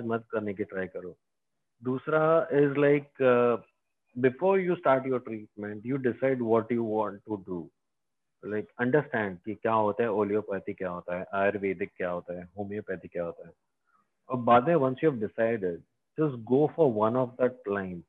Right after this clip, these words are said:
Don't mix up कि एक साइकिल हो गया, होम्योपैथी में रिजल्ट नहीं आ रहा, तो डॉक्टर हम लोग होम्योपैथी ट्राई करेंगे,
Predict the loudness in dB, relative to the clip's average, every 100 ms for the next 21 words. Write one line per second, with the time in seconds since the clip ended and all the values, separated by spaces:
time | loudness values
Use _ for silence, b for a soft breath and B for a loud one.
0 | _ -12 -4 -4 -4 -4 -4 -4 -4 -4
1 | -4 _ _ -6 -4 -6 -4 -4 0 0
2 | 2 2 2 2 0 2 0 0 0 -2
3 | -2 -2 0 -2 -4 -4 -2 -2 -2 -6
4 | -2 -4 -2 -4 -4 -4 -4 -6 -8 -10
5 | -8 -4 -2 -2 -8 -8 -12